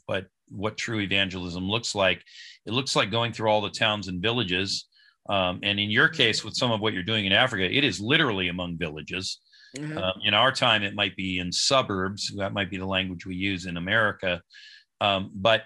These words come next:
Speaker 1: he preached the gospel of the kingdom, which is, we, we've gotta be careful to stay on track with what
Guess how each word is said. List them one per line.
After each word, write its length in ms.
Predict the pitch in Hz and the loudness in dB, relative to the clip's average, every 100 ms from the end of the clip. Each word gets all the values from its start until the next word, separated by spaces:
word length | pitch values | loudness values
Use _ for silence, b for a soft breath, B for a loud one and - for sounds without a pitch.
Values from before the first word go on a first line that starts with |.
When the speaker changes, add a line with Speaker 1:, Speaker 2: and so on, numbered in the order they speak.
| _ | _
Speaker 1:
he 200 | - 123 | -4 -2
preached 420 | 101 156 151 - - | 0 2 2 0 -4
the 60 | |
gospel 540 | 107 107 120 - 131 113 | 4 4 4 2 -4 -4
of 100 | 90 | -4
the 100 | 95 | -8
kingdom, 680 | - - 160 151 104 104 101 | -6 0 2 4 2 2 -2
which 200 | 95 110 | -2 -2
is, 240 | 101 - B B B _ _ | -2 -4 B B B _ _
we, 400 | - - 123 123 | -16 -12 -8 -4
we've 200 | 127 120 | -2 2
gotta 180 | 156 160 | 4 6
be 60 | 123 | 4
careful 340 | - 139 120 | 4 2 0
to 80 | 107 | -2
stay 340 | - - 117 | -2 2 2
on 380 | 113 117 120 117 | 2 2 2 2
track 440 | - 127 117 107 - | 0 4 4 4 0
with 160 | 101 95 | -10 -2
what 220 | 104 | 0